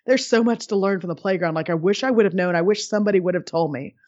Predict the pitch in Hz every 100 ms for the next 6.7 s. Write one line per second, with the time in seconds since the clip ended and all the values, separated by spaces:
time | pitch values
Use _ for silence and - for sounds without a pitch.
0 | _ _ _ _ - 240 233 226 - 190
1 | 185 196 190 202 175 170 165 143 - -
2 | 160 214 175 151 - 196 175 165 165 208
3 | 208 196 170 196 165 151 143 127 170 -
4 | - 170 - 190 185 165 160 - 165 160
5 | 160 285 - 403 208 202 175 139 - -
6 | 202 185 151 170 160 120